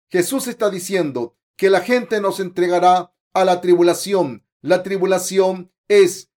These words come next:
más dolorosa y agonizante que los demás desastres. Asimismo, los desastres ocurren de manera natural, pero la tribulación ocurre por la maldad de la humanidad. Esta es la realidad pura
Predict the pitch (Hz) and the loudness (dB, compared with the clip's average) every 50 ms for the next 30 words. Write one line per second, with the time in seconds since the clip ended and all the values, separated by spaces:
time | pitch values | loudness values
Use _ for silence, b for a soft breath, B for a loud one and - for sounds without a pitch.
0 | _ - 160 180 202 196 - - 185 185 185 180 190 226 220 - - - 131 110 | _ -6 -2 0 2 2 2 0 -2 0 2 2 4 4 2 2 -2 -4 -4 -4
1 | - - _ _ _ 139 185 180 180 185 180 185 180 180 - 214 220 208 185 - | -6 -8 _ _ _ 0 2 2 2 2 0 -2 -2 0 2 2 2 2 0 -2
2 | 175 170 170 175 175 170 165 156 175 170 175 175 151 156 175 165 - 180 165 - | -4 -4 0 2 2 2 2 2 0 0 0 -2 -2 -2 -4 -2 0 -2 -2 -2
3 | - - 135 117 107 - _ _ _ _ _ - 165 - - 240 233 233 220 - | -4 -8 -10 -8 -10 -10 _ _ _ _ _ -6 -6 -4 -4 -6 -6 -6 -6 -6
4 | - 147 139 117 117 - _ _ _ _ _ 135 175 180 175 185 175 - 196 196 | -8 -8 -8 -8 -8 -8 _ _ _ _ _ 0 0 0 0 -2 -2 0 0 0
5 | 185 185 - 196 190 185 190 185 175 _ - 226 240 202 175 156 123 113 - _ | 0 0 -2 -4 -4 -4 -4 -6 -8 _ -6 -4 -2 -2 -2 -2 -4 -8 -12 _
6 | _ _ _ _ 131 185 185 180 180 180 202 196 196 190 185 185 180 180 185 180 | _ _ _ _ -2 -2 0 0 0 0 0 2 2 2 2 0 -2 -4 -2 0
7 | 190 202 196 175 156 127 - _ _ _ _ _ _ - 208 202 190 190 185 180 | 2 2 2 2 0 -2 -6 _ _ _ _ _ _ 2 2 2 4 4 2 2
8 | 180 180 185 185 180 180 180 175 175 - - 190 196 196 190 185 - 185 180 - | 0 0 -2 -2 0 0 0 0 -2 -4 -2 0 0 0 -2 -4 -8 -10 -10 -8
9 | - 262 254 233 190 170 - - - _ _ _ _ 170 196 190 190 185 185 185 | -6 -6 -4 -4 -2 -4 -4 -6 -10 _ _ _ _ -4 -2 0 0 2 2 2
10 | 185 175 190 233 240 233 202 185 170 160 160 160 160 151 135 156 156 143 123 - | 2 4 4 6 6 6 4 2 0 0 0 -2 -4 -2 0 0 2 2 0 -2
11 | _ _ _ _ _ _ _ 247 262 226 180 - - 220 214 226 233 226 202 175 | _ _ _ _ _ _ _ -4 -4 -4 -2 2 4 6 6 6 6 4 4 2
12 | 160 151 151 156 156 156 151 165 160 160 156 - _ _ _ _ _ - 220 226 | 2 2 0 -2 -2 0 2 2 2 2 2 -2 _ _ _ _ _ -8 -4 -2
13 | 202 180 151 113 101 - _ | 0 0 0 0 -2 -4 _